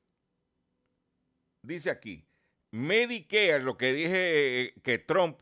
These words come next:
le había dicho a los congresistas que no tocaran ni el Seguro Social ni Medicare en los recortes para poder cuadrar el presupuesto. Dice, Medicare estaría fuera de la tijera republicana, pero sí, es cierto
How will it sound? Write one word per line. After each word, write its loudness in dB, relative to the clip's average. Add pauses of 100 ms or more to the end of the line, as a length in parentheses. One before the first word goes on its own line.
le 0
había -2
dicho -4
a 2
los 4
congresistas -4 (1500)
que -2
no -4
tocaran -2
ni -4
el -6
Seguro -4
Social -4
ni -4
Medicare -4
en -2
los 0
recortes -4
para -4
poder -6
cuadrar 0
el -4
presupuesto. -8 (1700)
Dice, 0
Medicare 2
estaría 0
fuera 0
de 4
la 0
tijera 0
republicana, -2
pero -2
sí, -14
es -2
cierto -2